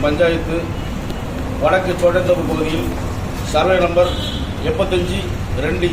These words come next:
ஏ என்ற சப் டிவிஷனில் திரு உயர்நீதிமன்ற வழக்கறிஞர் முனிரத்னம் அவர்களுக்கு அறுபத்தி நாலு சென்ட்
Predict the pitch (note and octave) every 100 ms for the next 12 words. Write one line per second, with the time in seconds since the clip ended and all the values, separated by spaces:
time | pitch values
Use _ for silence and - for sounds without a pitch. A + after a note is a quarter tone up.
0 | F3 E3 - - - - - - - -
1 | - - - - - - C3+ E3 E3+ D#3
2 | C#3+ E3 - F#3 F3+ E3+ F3 - - -
3 | - - - - - - - - F3 F3
4 | D#3+ C#3+ F3+ F#3+ F3+ E3+ E3 C3+ A#2+ -
5 | C3 E3+ F3+ E3+ E3 F3+ - - - -
6 | - - - - D#3 G3 F#3+ E3 D3 -
7 | - - - - - D#3+ F3 E3+ F3+ F#3
8 | - - - - - - - - - -
9 | D#3 F#3+ F#3+ F3 F3 F3